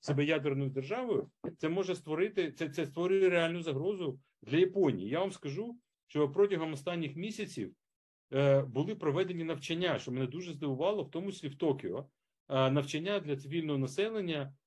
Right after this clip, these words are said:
як, е, евакуюватися в разі ракетної атаки. Я д-, до цього протягом майже двох років я бачив багато навчань, які стосуються землетрусів, тому що нас тут трясе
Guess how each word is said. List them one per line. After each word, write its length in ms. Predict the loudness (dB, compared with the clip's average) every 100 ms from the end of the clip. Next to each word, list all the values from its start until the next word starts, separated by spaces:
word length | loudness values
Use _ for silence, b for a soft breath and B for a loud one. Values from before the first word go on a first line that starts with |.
| _
як, 480 | -2 2 2 0 0
е, 300 | 2 2 0
евакуюватися 960 | 0 0 2 4 4 0 -2 -8 -6 -4
в 60 |
разі 240 | -4 -2 -2
ракетної 440 | 0 -2 -2 -6
атаки. 320 | -4 -6 -10 _ _ _ _
Я 380 | -2 2 4 2
д-, 320 | -4 -4 -2
до 120 | -2
цього 380 | 0 0 0 -2
протягом 380 | -4 -4 -2 0
майже 240 | 0 0
двох 200 | -2 -2
років 320 | 0 0 0 -2
я 100 | 0
бачив 400 | 0 0 -4 -8 -14 _ -4
багато 360 | 2 2 2
навчань, 400 | 0 0 -2 -2
які 180 | -4 -8
стосуються 460 | -8 -10 -8 -8 -4
землетрусів, 720 | -2 -2 -4 -4 -4 -8 -8
тому 200 | -6 -4
що 120 | -4
нас 120 | -6
тут 160 | -6 -8
трясе 380 | -10 -2 -2